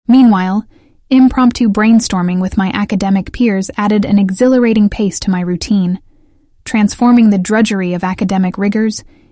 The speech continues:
into an immersive and engaging process. Success tasted sweet when I finally handed in the completed thesis,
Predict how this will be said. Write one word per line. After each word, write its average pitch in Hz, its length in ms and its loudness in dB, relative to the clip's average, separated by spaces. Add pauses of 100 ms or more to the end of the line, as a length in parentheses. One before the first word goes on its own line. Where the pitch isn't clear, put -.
(120)
into 214 240 0
an 190 80 2
immersive 220 540 0
and 190 120 -2
engaging 185 540 -2
process. - 580 -10 (440)
Success - 500 -4
tasted 240 400 -6
sweet - 320 -6
when 196 140 -8
I 190 80 -6
finally 208 420 -4
handed 196 380 -6
in 190 140 -4
the 190 60 -8
completed 202 540 -6
thesis, - 560 -10